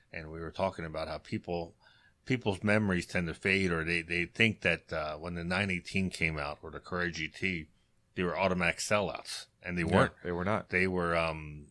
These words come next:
Speaker 1: they took a lot from, uh, nine eighteen. Porsche spent a lot of money marketing this car, hiring people to, um,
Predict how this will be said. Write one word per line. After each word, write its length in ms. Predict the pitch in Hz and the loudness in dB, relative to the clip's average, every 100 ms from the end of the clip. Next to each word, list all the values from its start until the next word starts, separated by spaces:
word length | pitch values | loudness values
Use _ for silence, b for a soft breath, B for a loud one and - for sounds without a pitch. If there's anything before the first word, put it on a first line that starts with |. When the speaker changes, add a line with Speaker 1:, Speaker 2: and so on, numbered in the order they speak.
| - | -4
Speaker 1:
they 140 | 90 | -4
took 200 | 98 101 | -2 -2
a 60 | 87 | 0
lot 240 | 87 120 | 4 4
from, 160 | - 80 90 | 2 -6 -4
uh, 120 | 80 | -4
nine 240 | 82 113 | 0 0
eighteen. 580 | 98 82 - 120 90 78 - | 0 -2 -2 0 0 -4 -8
Porsche 500 | - - - 73 71 | -8 -6 -6 -8 -10
spent 300 | - 95 - | -8 -8 -6
a 140 | 76 | -8
lot 320 | 76 92 98 90 | -4 0 2 0
of 80 | |
money 240 | 87 92 87 | -2 -4 -4
marketing 480 | 80 92 - 78 80 | 0 -2 0 -6 -6
this 120 | 78 | -12
car, 380 | - 85 82 80 B B B - | -4 -2 -2 -4 B B B -2
hiring 400 | 107 104 101 95 | 4 6 6 2
people 480 | - 95 - 92 90 - | -2 -2 0 0 0 -2
to, 220 | 87 85 | -2 0
um, 400 | 78 76 76 76 | -2 -2 -8 -14